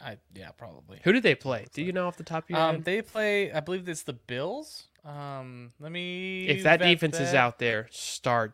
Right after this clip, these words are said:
Speaker 2: them. Saquon Barkley's back this week. You gotta
Speaker 1: Yeah,
Speaker 2: start
Speaker 1: it's the
Speaker 2: him either
Speaker 1: Bills.
Speaker 2: way.
Speaker 1: Sunday night.
Speaker 2: Okay.
Speaker 1: <laughs> They're on Sunday night.
Speaker 2: <laughs>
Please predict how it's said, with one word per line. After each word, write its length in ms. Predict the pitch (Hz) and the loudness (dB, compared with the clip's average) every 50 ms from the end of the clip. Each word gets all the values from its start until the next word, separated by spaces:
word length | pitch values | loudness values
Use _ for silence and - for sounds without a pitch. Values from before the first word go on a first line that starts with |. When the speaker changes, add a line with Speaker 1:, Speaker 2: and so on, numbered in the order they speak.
| _ - | _ -6
Speaker 2:
them. 340 | 113 107 101 101 - - _ _ _ _ _ _ _ _ _ _ _ _ - | -6 -6 -6 -8 -12 -18 _ _ _ _ _ _ _ _ _ _ _ _ -6
Saquon 380 | - - 156 156 - 160 151 | 2 4 4 4 6 4 6
Barkley's 340 | 135 139 135 131 - 131 120 | 6 6 6 6 2 -2 -2
back 260 | - - 120 117 - | 0 2 2 2 0
this 180 | - 113 - - | -4 -12 -10 -8
week. 220 | 120 113 107 - - _ _ | -6 -6 -6 -8 -10 _ _
You 80 | - 123 | -6 -4
gotta 160 | 123 110 113 | -4 -2 -2
Speaker 1:
Yeah, 100 | 131 131 | 0 0
Speaker 2:
start 80 | 120 110 | 0 0
Speaker 1:
it's 80 | 110 - | 0 -2
the 60 | 160 | -4
Speaker 2:
him 40 | 107 | -2
either 80 | 117 101 101 | -4 -4 -4
Speaker 1:
Bills. 60 | 104 | -6
Speaker 2:
way. 60 | 104 - | -8 -10
Speaker 1:
Sunday 380 | - - - 143 139 143 151 147 | -6 -2 -2 0 2 2 2 2
night. 240 | 139 135 135 127 - | 4 2 0 0 0
Speaker 2:
Okay. 80 | 107 - - _ _ _ - | -2 -4 -8 _ _ _ -18
Speaker 1:
<laughs> 280 | - 226 240 247 220 - | -14 -12 -12 -12 0 4
They're 200 | 320 349 349 320 | 8 12 12 12
on 160 | 311 254 - | 12 12 10
Sunday 480 | - - - 269 254 254 247 247 240 | 6 8 10 12 12 12 12 12 12
night. 480 | 214 185 185 196 214 220 233 233 214 - - | 12 12 12 12 12 12 12 12 12 12 12
Speaker 2:
<laughs> 460 | 190 170 165 - - 180 - 160 | 10 10 10 8 6 6 6 6